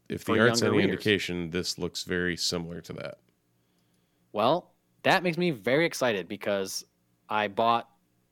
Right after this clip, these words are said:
Speaker 2: a few. I th-, I, I think I missed number three. I got, like, one, two, and four, and my son and I read the hell out of those books. I
Speaker 1: Mm-hmm.
Speaker 2: don't, I don't know if he remembers them now because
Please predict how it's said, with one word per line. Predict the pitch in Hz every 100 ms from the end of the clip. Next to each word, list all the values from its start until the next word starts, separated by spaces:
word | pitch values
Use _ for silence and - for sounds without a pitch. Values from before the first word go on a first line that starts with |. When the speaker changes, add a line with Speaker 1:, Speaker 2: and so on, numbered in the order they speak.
| _
Speaker 2:
a | 104
few. | - 214 196
I | 135
th-, | 139 -
I, | 127 139
I | 139
think | 214
I | 220
missed | 190 -
number | 160 131
three. | - 123 110
I | 95
got, | 113
like, | 113
one, | 113 135 156
two, | 151 147
and | 113
four, | - 117 95 76 82 - _ _ _ _ -
and | 120
my | 117
son | - 156
and | 143
I | 120 110 110 117 - _ _ _
read | 113 104 120 160 151
the | -
hell | - 170
out | 104
of | 95
those | 92 92
books. | - 113 92 - - -
I | 92
Speaker 1:
Mm-hmm. | 127
Speaker 2:
don't, | 139
I | 135
don't |
know | 151
if | 131
he | 135
remembers | 123 117 107
them | 101 98
now | 92 87
because | 92 92 92 87 -